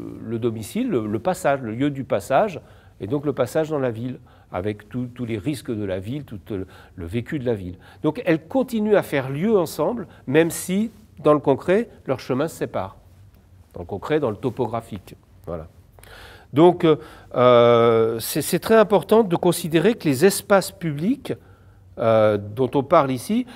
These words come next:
sont des endroits où on se rencontre librement. Ils sont aussi publics, comme les parcs publics, comme, euh, les rues, les, les troquets, l'espace urbain, toutes ces choses-là. C'est des lieux où on doit pouvoir se rencontrer librement.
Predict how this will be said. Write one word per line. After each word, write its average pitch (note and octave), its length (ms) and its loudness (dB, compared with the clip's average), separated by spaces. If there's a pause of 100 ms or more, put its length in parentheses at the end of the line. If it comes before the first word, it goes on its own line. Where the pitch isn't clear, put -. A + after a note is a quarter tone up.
(100)
sont - 220 0
des D3+ 220 0
endroits D#3 260 2
où A3 120 0
on F3+ 80 4
se - 120 -8
rencontre G3 400 0
librement. E3+ 500 -4 (240)
Ils B2+ 80 -14
sont - 160 -6
aussi C3+ 240 -6
publics, C#3 480 -6
comme D#3 220 2
les A#2+ 80 -2
parcs - 440 -2 (240)
publics, C3+ 480 -8
comme, C#3+ 280 -2
euh, A#2+ 100 -2 (400)
les A2 140 0
rues, F#3+ 340 0
les, C3 280 -2
les A#2+ 160 0
troquets, D#3 540 -2 (180)
l'espace A#2+ 460 -4
urbain, C#3 400 0
toutes D3+ 160 -14
ces C3 140 -6
choses-là. B2 460 -2 (260)
C'est E3+ 220 0
des E3+ 120 4
lieux F#3 180 0
où F3+ 160 2
on D3+ 80 4
doit F#3+ 260 2
pouvoir F#3 320 -2
se F#3 100 -6
rencontrer D3+ 480 -4
librement. C#3+ 560 2